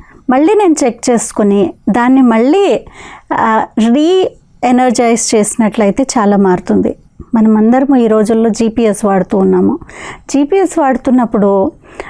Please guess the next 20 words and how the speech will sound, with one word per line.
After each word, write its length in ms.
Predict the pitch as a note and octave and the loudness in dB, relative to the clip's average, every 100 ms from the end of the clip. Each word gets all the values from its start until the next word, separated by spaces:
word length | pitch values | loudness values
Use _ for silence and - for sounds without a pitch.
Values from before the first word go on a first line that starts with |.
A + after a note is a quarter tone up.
| - - | -8 -2
మీరు 460 | B3 A#3+ A3+ A3 - - A#3+ | 0 2 2 0 -2 -6 -6
అటు 200 | A3 A#3 | -2 0
వెళ్ళేది, 420 | B3 A#3 A3+ A3+ | 2 2 0 0
ఇటు 240 | A3 A3+ | 0 0
వెళ్ళేది 400 | A#3+ A#3+ A#3 A3+ | 0 2 2 2
అన్నీ 240 | A#3 A3 B3+ | 2 2 2
చూసేశారు. 680 | C4 A#3+ B3 B3 A3 G3+ | 0 0 0 0 0 0
చూసిన 420 | G3+ C#4+ C4+ D4+ | 0 -2 0 0
తర్వాత 640 | D4+ C#4 B3 A#3+ A#3+ G#3 - - - - B3 | 2 2 0 0 0 -2 -4 -8 -18 -6 0
వెంటనే 680 | C4 C#4+ F4 F4 C#4+ A3+ - - | 2 2 2 2 2 0 -4 -4
అది 140 | A3+ A3+ | 0 2
మళ్ళీ 280 | A3 A#3 | 2 2
ఏమడుగుతుందండి? 920 | C#4 B3+ C4 B3+ B3 C4 B3+ C4 D4+ G#4+ _ _ _ - _ - | 2 2 2 2 0 0 2 2 0 -2 _ _ _ -20 _ -4
"రీసెంటర్, 720 | A#3+ C#4 C#4 B3+ A3+ A3+ G#3+ D4 - - | 0 0 0 0 0 0 0 -2 -8 -4
రీసెంటర్, 680 | A#3 B3+ A#3+ B3 A3 A3+ G#3 | 0 0 0 0 2 0 0
రీసెంటర్" 540 | A3+ A#3+ B3+ G#3+ A3 G#3+ | 0 0 0 0 2 2
అని 180 | G#3 | 2
అంటుంది. 460 | G3 F3+ G3+ F#3+ F#3+ | 0 0 0 0 -2
ఎప్పటిదాకా 580 | G#3+ C#4 B3+ C#4 D4 F4+ | -2 -2 0 0 0 0
రీసెంటర్ 520 | C4+ D4 E4 D4+ | 0 0 0 0